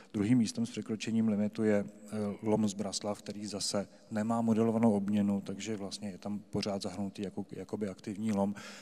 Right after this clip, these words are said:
a v prostoru toho lomu tedy, eh, bylo vypočteno nadlimitní pásmo. Jinak zase je vidět, eh, vidět, že ty hodnoty, eh, v bezprostředním okolí těch komunikací se pohybují zhruba kolem padesáti a více procent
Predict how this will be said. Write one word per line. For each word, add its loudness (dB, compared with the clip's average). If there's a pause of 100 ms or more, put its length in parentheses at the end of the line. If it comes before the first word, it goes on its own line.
(140)
a -4
v -12
prostoru 0
toho -2
lomu 0
tedy, 0 (460)
eh, 2
bylo 2
vypočteno 0
nadlimitní -2
pásmo. -2 (260)
Jinak -4
zase -4
je 2
vidět, 4 (1300)
eh, 4
vidět, 0
že -2
ty -6
hodnoty, -2
eh, 0
v -6
bezprostředním 0
okolí 0
těch -6
komunikací -4
se -4
pohybují 0
zhruba 0
kolem -8
padesáti -6
a -4
více -8
procent -4